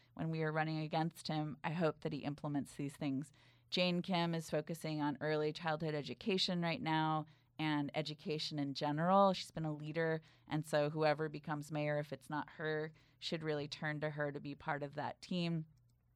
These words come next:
Mark Leno wants to activate empty S R O units and work on reform for the Ellis Act. And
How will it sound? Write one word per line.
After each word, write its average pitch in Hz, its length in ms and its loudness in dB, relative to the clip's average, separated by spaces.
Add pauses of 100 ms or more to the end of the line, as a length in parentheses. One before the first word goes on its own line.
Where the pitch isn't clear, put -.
(220)
Mark 165 360 0
Leno 156 340 2
wants 151 280 -2
to - 160 -6
activate 147 600 -2
empty 147 360 -6
S - 200 -8
R 143 200 0
O 165 180 8
units 180 600 0 (280)
and 151 220 -2
work 147 340 -2
on 147 400 0
reform 147 720 -2
for 151 140 -2
the 139 120 -4
Ellis 147 300 0
Act. 156 420 2 (460)
And 160 300 0